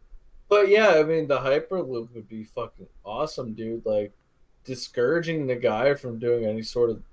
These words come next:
you know, anything cool like that. Or, I mean, he's terrible at building rockets and sending them to space. He's got, like, a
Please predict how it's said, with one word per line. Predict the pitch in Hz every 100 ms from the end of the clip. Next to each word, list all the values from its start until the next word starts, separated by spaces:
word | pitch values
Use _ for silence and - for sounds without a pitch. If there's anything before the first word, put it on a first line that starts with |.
| -
you | 139
know, | 110
anything | - 127 127 110 -
cool | 127 131
like | 110 98
that. | 113 120 127 120
Or, | 107 101 - - -
I | 180
mean, | 208 196
he's | 196
terrible | 190 190 196 185 175
at | 160
building | 156 156 139
rockets | 127 123 123 160 -
and | 123
sending | - 123 123 127
them | 127
to | 120
space. | - - 113 127
He's | 131 123
got, | - 120
like, | 123 120
a | 101